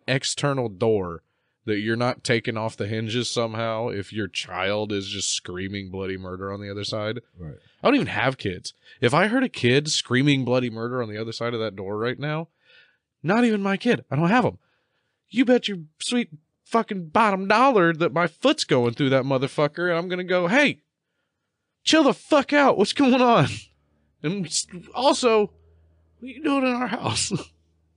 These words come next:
Speaker 2: Right. Now, so after he grabbed his daughter, ran back up to the safe room, he, the family, so th-, now everybody's in the safe room.
Speaker 1: Mm-hmm. The panic room, if you will.
Speaker 2: First, he forgot them. <laughs> Said, "Save yourself, bitches. Save
Speaker 1: Did it,
Speaker 2: yourself."
Speaker 1: see, that's my question. Did he really forget them?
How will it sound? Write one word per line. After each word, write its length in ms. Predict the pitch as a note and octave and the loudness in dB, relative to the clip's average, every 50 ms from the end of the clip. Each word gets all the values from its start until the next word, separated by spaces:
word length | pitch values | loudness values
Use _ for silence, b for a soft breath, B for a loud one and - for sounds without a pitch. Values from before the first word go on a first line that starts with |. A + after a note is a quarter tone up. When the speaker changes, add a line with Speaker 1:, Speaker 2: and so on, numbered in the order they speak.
| _ _ - | _ _ -20
Speaker 2:
Right. 200 | - B1+ - - - b b b b b b | -18 -16 -16 -18 -18 b b b b b b
Now, 200 | G2+ G#2 G2 F#2 | -4 -2 -2 0
so 200 | - A#2+ A2 G2 - | 2 2 2 2 2
after 480 | B2 D3 D#3 D#3 D#3+ D#3+ D#3 D3+ - - _ _ _ _ - - F2 | 2 0 0 2 2 4 4 4 2 -2 _ _ _ _ -12 -6 -6
he 100 | A2+ G2 | -6 -4
grabbed 320 | - G2+ A#2+ C3 C#3+ C3+ | -2 2 2 2 2 2
his 80 | C#3+ B2 | 0 0
daughter, 360 | A#2 A#2 A2+ A2+ A2+ G#2 - _ _ _ _ D2+ | 2 2 4 4 2 0 -4 _ _ _ _ -12
ran 280 | D#2 F#2 A#2 B2+ C3+ C3 | -8 -4 -2 -2 0 0
back 200 | C#3 C3 A#2 - | 0 -2 -2 -2
up 120 | C3 G2+ | -4 -4
to 60 | A#2 A#2+ | -4 -4
the 100 | A#2 - | -4 -2
safe 260 | - F#2 F2 E2+ - | -2 -2 -4 -2 -4
room, 240 | F2+ F2 F2 E2+ - _ _ _ _ _ _ _ _ _ _ _ | -4 -6 -6 -6 -10 _ _ _ _ _ _ _ _ _ _ _
he, 240 | - G#2+ G2+ A2 - _ - | -4 -4 -4 -6 -8 _ -16
the 300 | - - - F#2 G2+ G2+ | -20 -20 -12 -8 -8 -4
family, 460 | - A#2+ B2 B2+ B2+ B2+ B2+ B2+ - _ - | -2 0 0 0 2 0 -2 -2 -4 _ -6
so 220 | - A#2+ A2+ A2+ | -2 0 0 2
th-, 160 | A2 D3+ E3 | 2 0 0
now 260 | D#3 E3+ E3+ F3+ F#3+ - | 2 4 4 4 4 4
everybody's 520 | - C#3+ D3+ D#3 D#3 C3+ C3 C3 C3 A#2 | 6 6 6 8 8 8 6 6 6 4
in 100 | B2 A#2 | 2 -2
the 80 | A#2+ A2 | -2 -2
safe 300 | - A#2+ G2 F2+ - - | -2 -2 -2 -2 -4 -8
room. 160 | C#2+ - - _ _ A2 | -14 -16 -18 _ _ -12
Speaker 1:
Mm-hmm. 240 | A2 F#2+ F#2+ F2 E2 - _ _ _ _ _ _ - | -12 -10 -10 -12 -14 -18 _ _ _ _ _ _ -10
The 100 | A2 F#2 | -6 -4
panic 340 | A#2 G#2+ G2 F#2+ F#2 - - | -2 -2 -2 -2 -4 -6 -6
room, 180 | A#2 G#2+ G#2+ | -6 -6 -6
if 140 | A2 - - | -6 -6 -6
you 80 | G#2+ G#2 | -4 -4
will. 220 | A2 A2+ A2+ G#2+ _ _ _ _ _ _ | -4 -4 -6 -8 _ _ _ _ _ _
Speaker 2:
First, 400 | _ - A#2+ C3 D3 D#3+ D3+ - | _ 2 4 6 6 6 4 2
he 100 | - D3 | 0 0
forgot 400 | - D#3 D3+ C3+ C#3 A#2+ A2+ - | 2 2 2 4 4 4 4 4
them. 280 | - A#2 B2 D#3 D3+ - _ _ _ | 2 0 0 0 -2 -10 _ _ _
<laughs> 160 | _ _ _ | _ _ _
Said, 580 | - - - - - D3 C#3+ - C#3 D3 - - | -16 -12 -6 -4 -4 -2 0 2 4 4 2 2
"Save 400 | - - - C#3 D3 F3+ G#3+ G#3 | -2 -2 2 4 4 4 4 4
yourself, 340 | G#3+ - A3+ G#3+ G3+ E3 B2+ | 2 4 4 6 4 4 4
bitches. 300 | C#3 E3 D#3 - F3+ D3+ | 2 2 2 2 0 0
Save 280 | - - - C3+ D#3 F#3 | -2 -2 0 2 2 4
Speaker 1:
Did 120 | G#3+ - - | 4 4 2
it, 20 | |
Speaker 2:
yourself." 320 | G4+ G4+ F#4+ - - - D#4 | 2 2 2 4 4 6 6
Speaker 1:
see, 160 | B3+ A#3+ A#3+ | 4 4 2
that's 280 | G#3 B3 C4 C4+ - C4 | 2 0 0 -2 -2 -4
my 140 | C#4 A3 | -6 -6
question. 320 | F3 E3+ E3 C#3 B2 A#2+ A#2 | -4 -2 -2 -2 -2 -4 -4
Did 140 | C#3+ D#3 F3 | -4 -4 -4
he 80 | F3+ | -4
really 400 | E3+ D3+ D#3 F#3+ G3 G3+ A3 A3+ | -6 -4 -2 0 2 2 0 -2
forget 380 | - A3+ G#3 E3+ F3 F3 D#3 - | -4 -4 -4 -2 -2 -4 -2 -2
them? 260 | F#3+ F#3+ F#3+ G3 G3 | -4 -4 -4 -6 -10